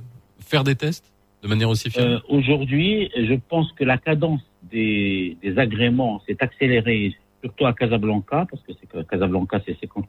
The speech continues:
Speaker 2: pour cent des
Speaker 1: Oui.
Speaker 2: covid du Maroc aujourd'hui.
Speaker 1: Ce qui est
Speaker 2: Et je
Speaker 1: normal,
Speaker 2: pense
Speaker 1: euh,
Speaker 2: qu'à
Speaker 1: vu la
Speaker 2: Casablanca,
Speaker 1: population.
Speaker 2: il y a plus d'une dizaine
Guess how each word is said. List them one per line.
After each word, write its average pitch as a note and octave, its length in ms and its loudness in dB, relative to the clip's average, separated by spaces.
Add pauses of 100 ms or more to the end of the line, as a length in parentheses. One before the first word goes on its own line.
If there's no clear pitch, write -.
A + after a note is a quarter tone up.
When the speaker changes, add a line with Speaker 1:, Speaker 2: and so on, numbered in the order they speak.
Speaker 2:
pour F2+ 100 -8
cent - 160 0
des F#2 100 2
Speaker 1:
Oui. F#2 100 2
Speaker 2:
covid F#2+ 240 0
du F2+ 160 -6
Maroc F2+ 340 0
aujourd'hui. C#3 480 0 (340)
Speaker 1:
Ce - 100 -20
qui G#2 100 2
est - 20 6
Speaker 2:
Et - 20 4
je F2 60 4
Speaker 1:
normal, F#2+ 260 2
Speaker 2:
pense F2+ 120 2
Speaker 1:
euh, E2 100 0
Speaker 2:
qu'à D#2+ 60 -2
Speaker 1:
vu - 80 0
la - 60 2
Speaker 2:
Casablanca, - 180 2
Speaker 1:
population. C#3+ 420 0
Speaker 2:
il B2+ 40 2
y B2 40 0
a A2+ 300 0 (260)
plus D3+ 160 0
d'une B2 320 0
dizaine B2+ 460 0